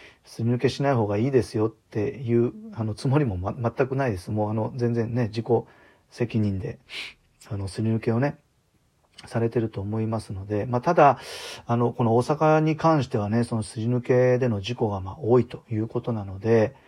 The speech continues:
えー、ラジオね、お聞きの方で大阪にお住まいの方は、あの、まあ、私もそうなんですけど、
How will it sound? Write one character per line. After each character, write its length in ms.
え 580
ー、 20
ラ 100
ジ 120
オ 60
ね、 80
お 100
聞 140
き 100
の 100
方 260
で 200
大 120
阪 260
に 160
お 100
住 200
ま 120
い 160
の 240
方 240
は、 200
あ 120
の、 260
ま 80
あ、 40
私 260
も 100
そ 160
う 20
な 100
ん 80
で 80
す 100
け 60
ど、 120